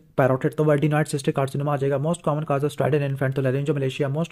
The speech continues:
common inflammatory disorder of larynx in adult तो acute laryngitis होता है।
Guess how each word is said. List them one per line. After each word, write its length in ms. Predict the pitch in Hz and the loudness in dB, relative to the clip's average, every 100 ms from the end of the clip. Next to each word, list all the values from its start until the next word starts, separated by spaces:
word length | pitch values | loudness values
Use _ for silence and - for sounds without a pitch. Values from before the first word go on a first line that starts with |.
| 156 | -2
common 240 | 151 143 | -2 -2
inflammatory 400 | 135 143 139 151 | 0 0 0 -2
disorder 380 | 143 139 135 147 | -4 -4 -2 -2
of 60 | 127 | 0
larynx 320 | 123 139 139 | -2 -2 -6
in 140 | 127 | -4
adult 200 | 127 131 | -2 -2
तो 80 | 139 | 0
acute 320 | 131 151 147 | 0 0 0
laryngitis 440 | 131 135 117 143 135 | 0 0 -4 -4 -6
होता 160 | |
है। 60 | 131 | -8